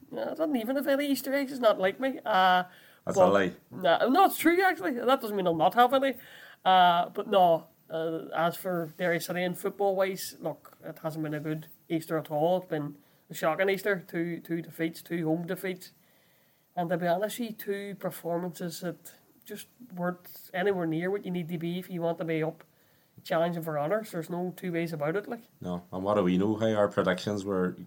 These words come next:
Speaker 2: you couldn't have been any further from the mark.
Speaker 1: No, well,
Speaker 2: I think I had three nil against Drogheda,
Speaker 1: Drogheda.
Speaker 2: one.
Speaker 1: Uh, I had two nil, and then tonight I was, a-, at least I was giving Bohs a, a goal, which technically is true. They did get a goal. Fortunately, I gave Derry two goals, and, uh, that,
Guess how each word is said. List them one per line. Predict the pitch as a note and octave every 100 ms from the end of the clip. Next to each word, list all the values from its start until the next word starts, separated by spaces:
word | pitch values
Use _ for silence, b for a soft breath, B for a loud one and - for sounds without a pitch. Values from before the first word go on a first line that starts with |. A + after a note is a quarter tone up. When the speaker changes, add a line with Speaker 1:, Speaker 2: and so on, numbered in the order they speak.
| -
Speaker 2:
you | A2 F#2+ -
couldn't | G#2 F#2+
have | F#2
been | F#2+ F#2 -
any | F#2 F#2
further | - F2+ F#2 G2
from | G2 F#2+
the | F2+
mark. | F#2 G#2 - - -
Speaker 1:
No, | G3 - F#3+
well, | G3 G#3
Speaker 2:
I |
think | F#3
I | G2
had | F#2
three | - G2+
nil | F#2+ F#2 G2+
against | G2+ F#2+ -
Drogheda, | G2 G2+ G#2+
Speaker 1:
Drogheda. | G2+ F#2
Speaker 2:
one. | G2+ A2+ - _ -
Speaker 1:
Uh, |
I | F#3 F3 G3
had | G#3+ -
two | F3+ F#3
nil, | F#3+ G3+ G3 -
and | F3 E3+
then | E3+ F3
tonight | - E3+ F#3+ F3+
I | F3
was, | F3 D#3+
a-, | F#3+ -
at | G3+
least | C4+ A3+
I |
was | F#3+
giving | F3+ E3 F3
Bohs | E3 F3+ F3
a, | D#3 -
a | D#3
goal, | D#3 F3 B3+ - _ b b b
which | F3 D#3+
technically | - F#3+ G3 F3+ E3
is | E3
true. | E3 F3+
They | D#3+
did | D3+ F3+
get | G#3 A#3+
a |
goal. | A#3+ B3 A#3 B B
Fortunately, | - A3+ A#3 F#3+
I | F3+
gave | F3 F3
Derry | E3 E3+ F3
two | E3+ F3+
goals, | F3+ G#3+ G#3+
and, | F#3 E3+ E3
uh, | D3+ D3+
that, | D#3+